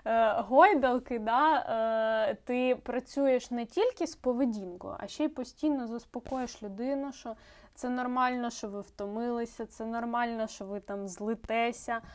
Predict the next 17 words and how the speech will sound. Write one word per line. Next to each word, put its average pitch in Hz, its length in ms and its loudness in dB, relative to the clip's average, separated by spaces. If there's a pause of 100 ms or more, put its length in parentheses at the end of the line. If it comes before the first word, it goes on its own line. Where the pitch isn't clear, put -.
(180)
А, 214 500 0
і 247 380 0 (120)
іноді 262 500 6
мені 247 320 6
здається, 240 720 2
що - 200 -6
є 254 280 4
сенс 294 580 4
от, 240 240 -2 (280)
а, 220 540 2
людям 247 480 4
брати 240 380 4
якусь 233 340 -2
підтримуючу 240 960 0
психотерапію 240 1080 0
на 220 120 0
момент, 226 640 -2